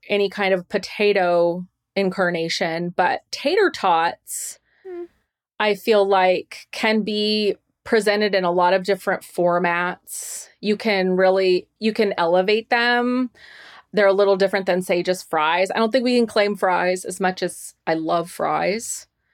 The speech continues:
Speaker 1: Anything with huckleberry, maybe, although is that more Boise or is that more, like,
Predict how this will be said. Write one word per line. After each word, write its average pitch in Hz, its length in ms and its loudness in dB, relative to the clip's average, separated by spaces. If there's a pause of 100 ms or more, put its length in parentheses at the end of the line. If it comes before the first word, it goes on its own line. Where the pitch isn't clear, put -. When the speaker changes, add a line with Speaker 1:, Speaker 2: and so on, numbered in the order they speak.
(600)
Speaker 1:
Anything 254 340 2
with 208 120 2
huckleberry, 254 640 2
maybe, 269 540 0
although 208 560 4
is 196 100 0
that 180 200 0
more 185 180 0
Boise 240 560 0
or 208 180 4
is 185 160 0
that 180 220 0
more, 180 300 2
like, 156 480 -4